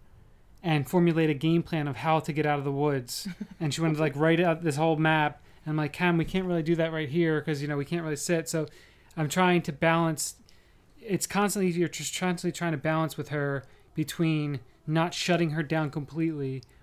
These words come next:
Speaker 1: but you, she takes things so far off the rails
Speaker 2: Mm-hmm.
Speaker 1: so, so often, but you c-, still wanna make sure she feels like she has that control, because if not, then it turns to anger.
Speaker 2: Mm-hmm.
Speaker 1: And then you kinda go through this whole process. So I just thought that being out in the woods was so funny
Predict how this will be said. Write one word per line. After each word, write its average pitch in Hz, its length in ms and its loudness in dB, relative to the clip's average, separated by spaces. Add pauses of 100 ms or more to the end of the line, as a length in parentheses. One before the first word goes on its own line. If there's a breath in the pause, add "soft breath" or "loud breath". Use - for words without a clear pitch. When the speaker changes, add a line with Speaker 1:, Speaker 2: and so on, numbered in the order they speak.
Speaker 1:
but 190 140 -4
you, 165 160 0 (180)
she 180 180 -2
takes 190 280 0
things 170 220 0
so 175 180 0
far 165 260 0
off 151 120 0
the 156 100 -2
rails 147 460 2
Speaker 2:
Mm-hmm. 190 140 -8
Speaker 1:
so, 180 440 2
so 165 300 0
often, 143 520 -2 (880 soft breath)
but 196 120 0
you 165 140 2 (100)
c-, - 100 -10
still - 260 2
wanna 170 180 4
make 160 180 2
sure 170 160 -2
she - 140 -6
feels 156 280 -2
like 151 220 -2
she - 120 -4
has 151 140 0
that 143 180 -2
control, 165 560 6
because 143 320 2
if 147 120 -4
not, 165 240 4
then 156 100 -2
it 151 100 -6
turns 160 260 0
to - 160 -8
anger. 156 540 2 (240)
Speaker 2:
Mm-hmm. 165 400 -6 (260 soft breath)
Speaker 1:
And 160 140 4
then 160 140 6
you 151 100 4
kinda 165 240 2
go 151 160 2
through 160 160 -2
this 151 140 -2
whole 160 100 -4
process. 151 440 -2
So 160 100 -2
I 156 40 2
just 160 160 -2
thought 190 200 -2
that 151 220 -2 (280 soft breath)
being 175 180 2
out 180 40 4
in 175 60 2
the 165 60 0
woods 160 220 2
was 147 100 -4
so 160 160 0
funny 156 460 -2